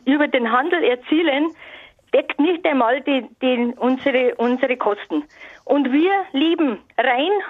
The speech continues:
von den Zuschüssen. Das ist unser Gewinn, unser Reingewinn. Und der wird uns jetzt genommen, wo, wo uns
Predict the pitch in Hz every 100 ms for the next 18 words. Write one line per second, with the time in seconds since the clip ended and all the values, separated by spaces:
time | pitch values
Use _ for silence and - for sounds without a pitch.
0 | - - 285 302 302 285 - 294 285 202
1 | - 180 _ - - 277 320 320 247 302
2 | 403 349 339 269 294 220 - 294 285 214
3 | 202 196 330 392 214 196 196 - - -
4 | - - 285 277 277 359 339 330 311 269
5 | - - - 269 - - 220 220 320 392
6 | 349 311 - - 285 311 - 294 269 254